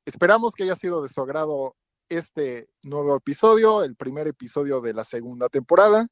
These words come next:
con nuestro querido Stephen Vázquez como nuevo miembro de, del equipo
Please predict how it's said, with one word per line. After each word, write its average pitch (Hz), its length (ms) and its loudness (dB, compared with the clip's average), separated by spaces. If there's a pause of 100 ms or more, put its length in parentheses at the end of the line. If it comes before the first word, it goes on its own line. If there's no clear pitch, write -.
(180)
con 123 180 -8
nuestro 131 360 -4
querido 143 640 0 (100)
Stephen 139 460 -4
Vázquez - 680 -4
como 117 240 -10
nuevo 139 280 2
miembro 139 440 2
de, 117 260 -2 (100)
del 135 180 -4
equipo 233 500 2